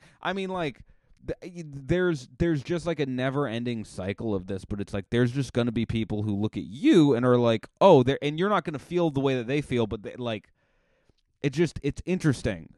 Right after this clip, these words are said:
to have to deal with. It's interesting to have to, uh, look after, but it, it, it is, like, self-confidence is this interesting thing where it needs to be dialed.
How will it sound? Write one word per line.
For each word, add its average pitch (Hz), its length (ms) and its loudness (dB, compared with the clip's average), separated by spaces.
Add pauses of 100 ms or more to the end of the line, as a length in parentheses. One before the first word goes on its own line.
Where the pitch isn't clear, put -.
(120)
to 120 320 2
have 117 240 -6
to 101 60 -20
deal 107 200 0
with. 98 100 -6
It's - 100 -20
interesting 135 460 -6
to 107 60 -6
have 104 260 -8
to, 92 360 -6 (420)
uh, 92 200 -6
look 95 260 -4
after, 87 340 -10
but 98 200 -4
it, - 200 -10
it, 113 200 -10
it 127 140 -6
is, 151 500 -2
like, 117 240 -4
self-confidence 127 680 -4
is 120 180 -6
this 117 160 -8
interesting 104 420 -12
thing 104 260 -8
where 98 300 -2 (440)
it 131 140 -4
needs 143 260 -6
to 135 100 -8
be 123 160 0
dialed. 95 560 -6